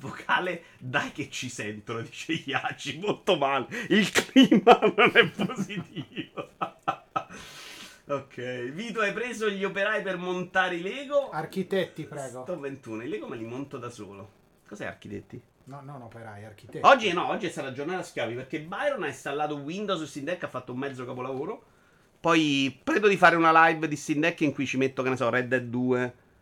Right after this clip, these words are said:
Speaker 2: Mhm.
Speaker 1: e Destiny, così proveremo. Grazie ancora a Silver One, sei magnifico. Eh, il progetto è creare una base lunare. Saluto al volo prima di andare al lavoro, grazie mille, caro.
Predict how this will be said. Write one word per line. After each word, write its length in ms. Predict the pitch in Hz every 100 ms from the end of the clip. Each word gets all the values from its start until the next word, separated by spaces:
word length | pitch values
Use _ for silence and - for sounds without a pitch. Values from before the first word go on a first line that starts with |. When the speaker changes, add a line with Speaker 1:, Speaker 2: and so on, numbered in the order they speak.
| _
Speaker 2:
Mhm. 120 | 143 139
Speaker 1:
e 560 | 120 120 117 113 110 113
Destiny, 460 | 113 110 107 - 107
così 260 | 110 110 95 _
proveremo. 540 | - 113 107 95 101 - _
Grazie 360 | - 165 214 202
ancora 240 | 165 185
a 40 | 170
Silver 360 | - 170 143 123
One, 200 | 90 98
sei 100 | 131
magnifico. 500 | 123 113 95 98 101 _ _ - _ _ _
Eh, 760 | - 135 135 131 131 131 127 131
il 60 | 147
progetto 360 | 175 175 208
è 80 | 170
creare 240 | 170 165
una 140 | 151 147
base 280 | 151 151 175
lunare. 460 | 185 214 233 233
Saluto 380 | - 175 202 170
al 120 | 165 165
volo 240 | 185 196
prima 180 | 170 170
di 60 | 156
andare 280 | 156 156
al 40 | 147
lavoro, 320 | 143 175 196
grazie 360 | 135 139 - 135
mille, 300 | 127 120 117
caro. 440 | 170 202 226 214